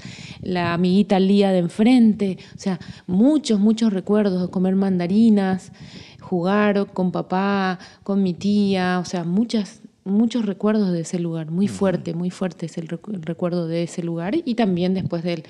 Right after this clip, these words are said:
Speaker 1: de la época previa y post del secuestro.
Speaker 2: Ok. Em, bien, me están bajando las imágenes en este momento a la cabeza. Este, mi con-, mi, mi, mi, bueno, entonces le preguntaste eso a tu papá, eh, tu, tu mamá, a tu papá,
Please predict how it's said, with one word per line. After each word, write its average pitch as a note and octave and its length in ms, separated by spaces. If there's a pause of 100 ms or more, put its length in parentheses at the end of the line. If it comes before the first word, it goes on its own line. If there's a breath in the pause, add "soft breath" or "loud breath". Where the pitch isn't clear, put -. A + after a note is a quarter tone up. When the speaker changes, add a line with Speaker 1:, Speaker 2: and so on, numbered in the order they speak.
(300 loud breath)
Speaker 1:
de D#3+ 100
la D#3 80
época E3 540 (340 soft breath)
previa F3+ 500
y F3+ 120
post - 540 (100)
del D#3 260
secuestro. D#3 640 (240)
Speaker 2:
Ok. F#2 220 (580 loud breath)
Em, G2+ 1000 (2000)
bien, F#2+ 380
me G2+ 60
están G#2 200
bajando G2+ 280
las G2+ 140
imágenes F2+ 420
en E2+ 60
este F2 160
momento F2 260
a F2+ 40
la F#2+ 100
cabeza. D2+ 320 (460 loud breath)
Este, G#2+ 760 (160)
mi A#2+ 100
con-, A#2+ 300
mi, A#2 220
mi, A#2 180
mi, A#2 360
bueno, G#2 200
entonces A2 280
le C3+ 80
preguntaste B2+ 380
eso B2 140
a - 20
tu C3 80
papá, B2+ 340
eh, G#2+ 120
tu, G2+ 480
tu G2 80
mamá, G#2+ 260
a A#2+ 80
tu A#2+ 60
papá, C3 420